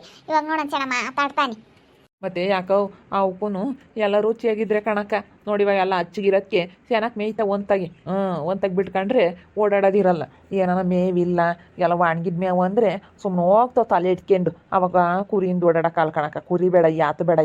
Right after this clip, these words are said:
Speaker 2: ಎಲ್ಲ ಮಾರಕ್ ಸುಮ್ಮನೆ ಬೆಂಗ್ಳೂರ್ ಕಡೆಗ್ ಹೋಗೋಣ ನಮ್ಮಂಗಾಗುತ್ತೆ. ಹ್ಮ್, ನನಗೆ ಏ ಸಮಾಸನೇ ಬೇಡ ಕುರಿದು ಅಮ್ಮಂಗಾಗುತ್ತೆ.
Speaker 1: ನಿಮ್ಮ ಅಯ್ಯಮ್ಮ ಅಲ್ಲೇ ನಿಂತವಳಪ್ಪ. ಹ್ಮ್, ಆ ಕಡೆ ಕವ್ರ ಹೊಲ್ದಕ್ಕೆ ಹೋಗ್ತಾ ಅಂತ ನಿಂತಳ. ಅವ್ರು ಸೂರ್ಯಕಾಂತಿ ಹಾಕ್ಯವ್ರೆ, ಅದ್ರಕ್ಕೆ ಹೋಗ್ತಾ ಅಂತ ನಿಂತವಳಲ್ಲಿ. ಹ್ಮ್. ಏ ಸುಮ್ನಿರಿ, ಸುಮ್ ಕುರಿನೇ ಕಾಯಿರಿ.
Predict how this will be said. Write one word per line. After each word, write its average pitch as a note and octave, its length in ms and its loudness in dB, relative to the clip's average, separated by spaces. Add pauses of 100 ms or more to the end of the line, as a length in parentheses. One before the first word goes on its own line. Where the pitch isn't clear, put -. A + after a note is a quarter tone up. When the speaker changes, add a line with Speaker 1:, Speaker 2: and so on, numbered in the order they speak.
(140)
Speaker 2:
ಎಲ್ಲ E3 240 0
ಮಾರಕ್ E3+ 340 0
ಸುಮ್ಮನೆ E3+ 220 -4
ಬೆಂಗ್ಳೂರ್ E3+ 300 0
ಕಡೆಗ್ E3+ 240 0
ಹೋಗೋಣ D#3+ 200 2
ನಮ್ಮಂಗಾಗುತ್ತೆ. D#3 720 0 (380)
ಹ್ಮ್, E3 280 -2
ನನಗೆ D#3+ 320 -2 (320)
ಏ E3 220 -4
ಸಮಾಸನೇ E3+ 460 -6
ಬೇಡ E3 180 -2
ಕುರಿದು E3 380 -2
ಅಮ್ಮಂಗಾಗುತ್ತೆ. D#3+ 680 -4 (960)
Speaker 1:
ನಿಮ್ಮ E4+ 120 -6
ಅಯ್ಯಮ್ಮ D#4 300 -2
ಅಲ್ಲೇ D4+ 180 -4
ನಿಂತವಳಪ್ಪ. D#4+ 560 -2 (240)
ಹ್ಮ್, C4+ 420 -6
ಆ C4 40 -6
ಕಡೆ C#4 240 -2
ಕವ್ರ C4+ 200 0
ಹೊಲ್ದಕ್ಕೆ C4 280 -2
ಹೋಗ್ತಾ C4 220 -4
ಅಂತ B3+ 200 -8
ನಿಂತಳ. B3+ 300 -4
ಅವ್ರು A#3+ 160 -2
ಸೂರ್ಯಕಾಂತಿ C#4 440 -4
ಹಾಕ್ಯವ್ರೆ, C#4+ 400 -2 (340)
ಅದ್ರಕ್ಕೆ C#4 280 -6
ಹೋಗ್ತಾ C4+ 240 -2
ಅಂತ C#4+ 160 -8
ನಿಂತವಳಲ್ಲಿ. C4 580 -6 (220)
ಹ್ಮ್. B3 280 -12 (100)
ಏ E4 200 -2 (160)
ಸುಮ್ನಿರಿ, B4+ 480 -2
ಸುಮ್ G#4+ 180 -6
ಕುರಿನೇ G4+ 340 -2
ಕಾಯಿರಿ. G4+ 340 2